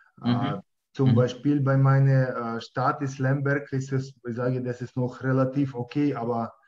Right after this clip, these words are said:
Speaker 1: äh, von dort immer kommen Raketen, oder? Die wissen, die sagen, wir, wir machen gar nichts. Aber von Satellit und so, das steht, äh, neben Grenze steht auch viel tausend, äh,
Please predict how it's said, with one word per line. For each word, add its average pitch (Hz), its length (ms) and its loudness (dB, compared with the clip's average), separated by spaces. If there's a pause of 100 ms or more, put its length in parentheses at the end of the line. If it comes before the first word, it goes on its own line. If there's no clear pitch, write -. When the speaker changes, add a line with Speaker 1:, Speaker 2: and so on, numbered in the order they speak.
(300)
Speaker 1:
äh, 104 280 -8
von 127 200 -2
dort 131 260 0
immer 135 420 2 (100)
kommen 131 300 0
Raketen, 120 480 -2
oder? 104 240 -8
Die 110 180 -4
wissen, 135 380 -2
die 127 80 -2
sagen, 131 400 0
wir, 127 240 -2
wir 123 160 -4
machen 117 320 -4
gar 139 200 2
nichts. 147 320 -10 (440)
Aber 120 420 -2
von 123 240 -4
Satellit 131 640 0
und 139 140 4
so, 143 180 2
das 135 220 -2
steht, 139 400 -2
äh, 127 160 0
neben 135 340 2
Grenze 131 320 0
steht 131 320 -4
auch 127 220 -2
viel 135 280 0
tausend, 131 600 0
äh, 117 420 -4